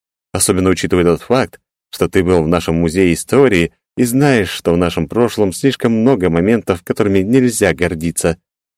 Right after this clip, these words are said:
«Он знает», в отчаянии подумал я. «Он знает, что мне нужно. Он знает, что я задумал. Почему же он тогда бездействует? Он мог бы взять меня за горло куда умнее и изящнее, чем это пытался сделать Лексап. Почему он мне не мешает?»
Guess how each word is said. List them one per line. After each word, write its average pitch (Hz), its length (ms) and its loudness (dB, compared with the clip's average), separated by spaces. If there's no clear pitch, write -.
«Он 95 180 0
знает», 90 560 -2
в 78 80 -4
отчаянии 76 460 2
подумал 80 360 0
я. 71 240 0
«Он 98 180 0
знает, 90 440 0
что - 200 -4
мне 110 140 2
нужно. 92 440 0
Он 104 140 -2
знает, 113 400 0
что - 160 -4
я 120 80 2
задумал. 110 480 0
Почему 117 340 0
же 104 120 0
он 104 80 0
тогда 107 240 0
бездействует? 117 800 -2
Он 85 280 -2
мог 95 180 0
бы 85 140 -2
взять 87 320 -2
меня 95 160 0
за 92 120 0
горло 98 320 2
куда 104 280 0
умнее 107 300 2
и - 40 0
изящнее, 98 460 0
чем 90 160 -2
это 85 120 -4
пытался - 460 -2
сделать 92 340 0
Лексап. 101 420 -4
Почему 117 320 0
он 113 160 2
мне 113 140 2
не 117 100 4
мешает?» 135 500 0